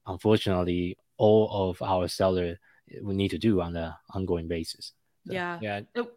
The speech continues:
Speaker 2: what, what are some of the qualities or skills that you're looking for in, you know,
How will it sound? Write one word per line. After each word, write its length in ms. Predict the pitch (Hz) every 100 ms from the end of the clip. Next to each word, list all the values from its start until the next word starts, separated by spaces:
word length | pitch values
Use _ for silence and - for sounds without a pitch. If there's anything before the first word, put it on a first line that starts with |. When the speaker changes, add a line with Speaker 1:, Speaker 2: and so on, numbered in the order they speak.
| -
Speaker 2:
what, 300 | 269 339 -
what 260 | 220 294 339
are 140 | 415
some 240 | 403 294
of 80 | 254
the 80 | 214
qualities 420 | 208 202 196 214
or 60 | 185
skills 380 | 175 - 180 180
that 100 | -
you're 100 | 175
looking 360 | 170 170 165
for 380 | 165 175 165 160
in, 340 | - 170 170 -
you 180 | - 175
know, 180 | 143